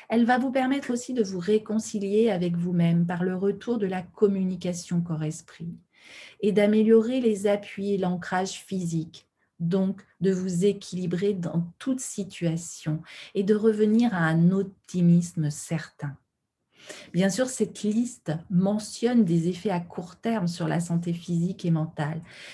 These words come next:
mais sur le long terme, ces postures statiques vont transformer votre vie en vous donnant accès à un monde non physique et nous entrons alors dans le domaine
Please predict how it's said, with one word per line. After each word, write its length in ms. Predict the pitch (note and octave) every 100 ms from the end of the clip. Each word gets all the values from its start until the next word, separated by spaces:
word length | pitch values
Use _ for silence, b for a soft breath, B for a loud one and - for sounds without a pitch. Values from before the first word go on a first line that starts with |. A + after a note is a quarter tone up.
| B
mais 140 | F#3
sur 220 | G3+ - G#3
le 160 | G#3
long 340 | G3+ G3+ A#3 A#3
terme, 500 | - G#3+ A3+ A#3+ G3+
ces 200 | - F3+
postures 440 | G3+ G#3 - A3
statiques 720 | - - G3+ G3+ A3+ A#3 E3+ E3+ B -
vont 200 | F3+ G#3
transformer 840 | G#3 A#3 A#3 - - F#3+ F#3+ G3+
votre 360 | F3+ F3 - E3+
vie 260 | D#3+ E3+
en 80 | F3
vous 180 | E3+ G3+
donnant 360 | G3+ A#3+ B3+ B3+
accès 460 | G#3 - - A3
à 120 | G#3+
un 200 | F3 F3
monde 580 | F3 F3 F#3+ A#3 G#3+ D#3 B B B
non 380 | F3+ F#3 G3+ G#3+
physique 680 | - F3+ E3+ D#3+ D3+ D#3+ - B B B
et 120 | F3+
nous 220 | F#3+ G#3
entrons 360 | G3+ G#3 - G#3
alors 380 | F#3 F3+ E3+ F#3
dans 160 | E3+
le 160 | E3+ F3
domaine 600 | D#3 F3 E3+ D#3+ E3 E3+